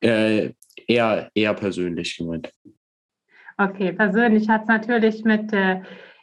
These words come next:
Speaker 2: ja, mit dem eigenen Verhalten zu tun. Also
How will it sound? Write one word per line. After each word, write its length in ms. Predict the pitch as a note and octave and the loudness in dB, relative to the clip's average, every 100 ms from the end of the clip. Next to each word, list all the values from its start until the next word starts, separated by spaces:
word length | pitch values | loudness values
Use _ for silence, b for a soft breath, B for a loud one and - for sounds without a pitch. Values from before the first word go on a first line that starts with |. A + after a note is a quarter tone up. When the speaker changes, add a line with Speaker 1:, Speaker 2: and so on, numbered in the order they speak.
| - | 2
Speaker 2:
ja, 140 | A#3 | 4
mit 180 | G#3+ G#3 | 4 2
dem 120 | G3 | 0
eigenen 360 | G3+ G#3 G3 G3 | 0 2 0 -2
Verhalten 560 | F3+ F3 F3+ F#3+ F#3 | -4 0 0 0 -4
zu 160 | - F#3+ | -6 -8
tun. 300 | - D#4+ F4 | 0 2 4
Also 340 | F#3 F#3 F#3 | 2 2 -4